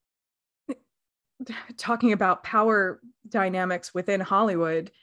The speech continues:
and how many Oscars are under the Harvey Weinstein, uh, name and his production company and everything. I think there are eighty-three Oscars that are tied to Harvey Weinstein. Are you gonna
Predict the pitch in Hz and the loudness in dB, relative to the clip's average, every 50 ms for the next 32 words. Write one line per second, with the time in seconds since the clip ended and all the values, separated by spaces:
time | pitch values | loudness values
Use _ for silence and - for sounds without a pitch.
0 | _ _ _ - - 190 185 180 - - - - 208 208 214 226 214 208 202 190 | _ _ _ -8 -6 -4 -4 -4 -6 -8 -4 2 4 6 6 6 4 4 2 -2
1 | 196 - 208 208 208 - - - 190 180 175 175 170 - - - _ _ _ _ | -2 0 0 0 0 0 -2 0 0 2 2 0 -2 -6 -12 -14 _ _ _ _
2 | _ _ _ _ _ _ - 196 190 185 185 180 180 180 - _ - 196 202 202 | _ _ _ _ _ _ -4 2 2 4 4 4 2 0 0 _ -2 -2 0 4
3 | 208 202 190 180 190 180 - - 202 190 180 196 180 190 190 185 180 185 190 - | 2 2 2 2 -2 -4 -4 -4 -4 -4 -4 -4 -6 -4 -4 -4 -4 -6 -8 -10
4 | - - 196 180 180 180 175 175 175 175 175 - _ _ - - 185 175 170 165 | -10 -8 -6 -6 -4 -2 -2 -2 -4 -6 -6 -10 _ _ -10 -6 -4 -4 -2 -2
5 | 165 165 - - 196 202 190 226 247 175 143 190 226 226 - _ _ - 208 196 | -4 -4 -4 -2 -2 0 2 2 0 0 -2 -4 -6 -10 -12 _ _ -4 -4 -2
6 | 180 180 185 175 185 175 - - - 202 233 - - - 214 202 190 185 175 - | 0 -2 -2 -2 -2 -4 -4 -2 0 0 0 0 0 -2 -2 0 0 -2 -2 -2
7 | 170 160 156 160 165 208 226 247 214 226 156 147 - 190 - 226 226 240 220 202 | -4 -6 -4 -2 -2 0 2 0 0 0 -4 -8 -8 -6 -4 -2 0 2 2 0
8 | 190 - - 196 202 202 208 202 196 185 - - - 190 214 226 214 190 - - | 0 -2 -4 -2 -2 -2 -2 -4 -6 -8 -10 -12 -6 -2 0 0 0 0 0 0
9 | 196 214 - - - - 160 156 147 135 - - - _ _ _ _ _ _ _ | 0 0 0 -2 -4 -4 -4 -4 -4 -6 -8 -12 -14 _ _ _ _ _ _ _
10 | _ _ _ _ _ _ _ _ - 202 196 185 185 185 - - - 208 208 202 | _ _ _ _ _ _ _ _ -2 0 2 2 2 0 -2 -2 0 2 2 2
11 | 185 175 - 190 180 185 - - - _ _ _ - - - - - 214 190 180 | 2 0 -2 2 2 2 0 -2 -6 _ _ _ -16 -16 -16 -12 -6 -4 -4 -2
12 | 185 175 175 202 254 294 262 247 - - 151 151 139 - - - 196 196 175 170 | -2 -4 0 2 4 4 4 2 0 -4 -8 -8 -8 -10 -6 -2 0 0 2 2
13 | 190 185 180 185 - | 2 2 2 0 0